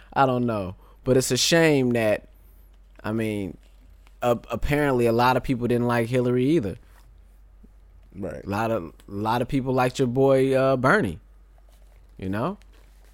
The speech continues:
Speaker 1: I mean, he ain't even get to take a stab at it. So, anyway.
Speaker 2: I guess, I guess he coulda kept going, like, as an independent or whatever.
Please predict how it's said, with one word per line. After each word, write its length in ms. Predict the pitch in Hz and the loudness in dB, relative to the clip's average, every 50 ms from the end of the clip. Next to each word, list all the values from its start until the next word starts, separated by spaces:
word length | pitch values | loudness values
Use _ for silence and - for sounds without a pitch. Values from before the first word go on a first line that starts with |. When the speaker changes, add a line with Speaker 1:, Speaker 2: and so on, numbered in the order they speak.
| - - | -20 -18
Speaker 1:
I 20 | - | -16
mean, 100 | 82 90 | -12 -6
he 200 | 107 123 139 147 | -2 0 2 2
ain't 80 | 147 151 | 4 4
even 160 | 151 151 156 | 2 2 2
get 140 | 147 160 156 | 2 2 2
to 80 | 156 | 2
take 200 | 147 - 175 151 | 4 4 2 2
a 60 | 156 160 | 2 0
stab 460 | - - 156 156 196 220 175 117 107 | 0 2 4 4 6 6 4 2 0
at 160 | 101 87 69 | -2 -4 -4
it. 140 | 58 - - - - - - - - - - - - - - - - - - - - - - - - - - - - - - | -6 -10 -16 -20 -20 -20 -20 -20 -20 -20 -20 -20 -20 -20 -20 -20 -20 -20 -20 -20 -20 -20 -20 -20 -20 -20 -20 -20 -20 -20 -20
So, 420 | - - - 90 85 76 76 90 - - - - - - - - - - - - - - - - - - - - - - - - - - - | -20 -16 -14 -12 -12 -12 -12 -14 -18 -20 -20 -20 -20 -20 -20 -20 -20 -20 -20 -20 -20 -20 -20 -20 -20 -20 -20 -20 -20 -20 -20 -20 -14 -8 -6
anyway. 260 | 147 135 107 92 - | -4 -4 -2 -2 -2
Speaker 2:
I 40 | - | -4
guess, 160 | 98 90 - - | -4 -6 -8 -10
I 40 | - | -8
guess 180 | 135 160 - - | -6 -6 -6 -6
he 80 | - | -10
coulda 240 | 160 - 113 - 104 | -8 -8 -6 -8 -8
kept 280 | 90 - - - - - | -6 -6 -8 -8 -8 -8
going, 520 | - 78 78 82 85 85 82 - 131 131 - - - | -12 -12 -12 -10 -10 -10 -12 -12 -14 -16 -18 -18 -16
like, 360 | 80 78 80 82 78 69 - - - - - - - - - - - - - - - - - - - - | -16 -14 -14 -14 -14 -16 -16 -18 -20 -20 -20 -20 -20 -20 -20 -20 -20 -20 -20 -20 -20 -20 -20 -20 -20 -16
as 120 | - 90 87 | -14 -12 -12
an 60 | - | -12
independent 600 | - - 82 85 - - - - 87 90 82 90 85 | -10 -10 -10 -10 -12 -12 -12 -12 -10 -10 -10 -10 -10
or 40 | 78 | -10
whatever. 420 | 69 67 69 69 71 69 64 65 | -10 -10 -10 -10 -10 -10 -10 -12